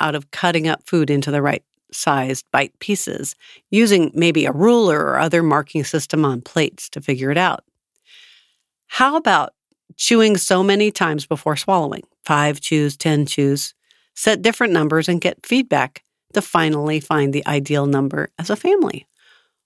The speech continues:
Or use a timer for keeping track of chewing with the mouth closed for a certain amount of time. Little kids love setting timers, so let them set away for each other. Keep score. You could be brave and have the kids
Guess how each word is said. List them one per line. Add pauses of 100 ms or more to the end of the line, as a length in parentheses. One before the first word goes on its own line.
(100)
Or
use
a
timer
for
keeping
track
of
chewing
with
the
mouth
closed
for
a
certain
amount
of
time. (440)
Little
kids
love
setting
timers, (360)
so
let
them
set
away
for
each
other. (380)
Keep
score. (720)
You
could
be
brave (100)
and
have
the
kids